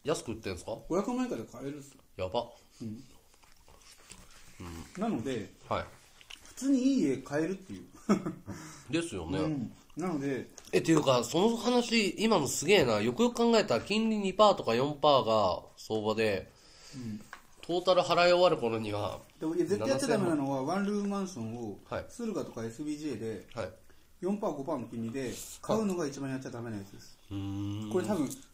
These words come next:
Speaker 2: らこんな配信したら本当に多分めちゃくちゃ叩かれる、分かってるんですけど、
Speaker 1: うん。
Speaker 2: まあ、言っちゃいますけど、僕。
Speaker 1: うん。
Speaker 2: あの、<laughs> あの、ダメなやつなんで言っちゃいますけど、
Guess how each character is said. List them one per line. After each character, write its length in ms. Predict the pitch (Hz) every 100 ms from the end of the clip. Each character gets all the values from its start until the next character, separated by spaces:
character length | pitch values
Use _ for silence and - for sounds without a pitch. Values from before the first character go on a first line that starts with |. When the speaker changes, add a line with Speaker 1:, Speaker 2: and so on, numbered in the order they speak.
| - - - -
Speaker 2:
ら 60 |
こ 220 | - 196
ん 160 | 262 269
な 80 | 269
配 160 | 254
信 140 | 226 226
し 40 |
た 80 | 214
ら 60 | 156
本 200 | 185 190
当 80 |
に 140 | 196 190
多 120 | 180
分 200 | 156 117
め 80 | 127
ち 80 | 170
ゃ 40 |
く 40 |
ち 40 | 170
ゃ 40 |
叩 240 | 165 160 160
か 80 |
れ 80 | 156
る、 60 | 143 110
分 120 | 147 202
か 100 | 190
っ 20 |
て 60 |
る 80 | 127
ん 0 |
で 60 | 107
す 40 |
け 80 | -
ど、 140 | 120 113
Speaker 1:
う 40 |
ん。 260 | 147 98 80 - 175 - - - - -
Speaker 2:
ま 100 | 160
あ、 20 | 151
言 20 |
っ 80 | 151
ち 80 |
ゃ 40 | 190
い 20 |
ま 100 | 185
す 100 | 180
け 80 | 113
ど、 80 | 104
僕。 240 | 135 -
Speaker 1:
う 40 | 110
ん。 40 | 98 90
Speaker 2:
あ 40 | 113
の、 200 | 110 107 143 120 -
<laughs> 420 | - - _ -
あ 100 | 131
の、 260 | 117 113 113 127 - - -
ダ 120 | 139 143
メ 100 | 156
な 80 |
や 100 | 113
つ 100 | - 131
な 60 |
ん 40 | 113
で 60 |
言 80 | 107
っ 20 |
ち 80 | 160
ゃ 20 |
い 20 |
ま 100 | 151
す 80 | 151
け 80 | 107
ど、 200 | 117